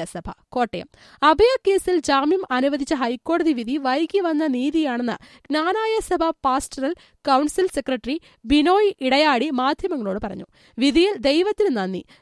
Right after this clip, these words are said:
ജോമോൻ പുത്തൻപുരയ്ക്കൽ പറഞ്ഞതൊന്നും ശരിയല്ല. കേസ് കെട്ടിച്ചമച്ചതാണെന്നാണ് ജ്ഞാനായ സമൂഹത്തിന്റെ വിശ്വാസ. ഫാദർ കോട്ടൂരും സിസ്റ്റർ സെഫിയും നിരപരാധികളാണ്. സിറിയക് ജോസഫ് കേസിൽ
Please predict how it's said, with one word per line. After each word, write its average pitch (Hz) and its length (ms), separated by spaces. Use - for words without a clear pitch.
ജോമോൻ 370 540
പുത്തൻപുരയ്ക്കൽ 349 840
പറഞ്ഞതൊന്നും 277 600
ശരിയല്ല. 226 460
കേസ് 403 360
കെട്ടിച്ചമച്ചതാണെന്നാണ് 320 1080
ജ്ഞാനായ 359 560
സമൂഹത്തിന്റെ 311 500
വിശ്വാസ. 349 520
ഫാദർ 285 420
കോട്ടൂരും 381 540
സിസ്റ്റർ - 440
സെഫിയും 330 480
നിരപരാധികളാണ്. 247 720
സിറിയക് 427 440
ജോസഫ് 415 460
കേസിൽ 311 360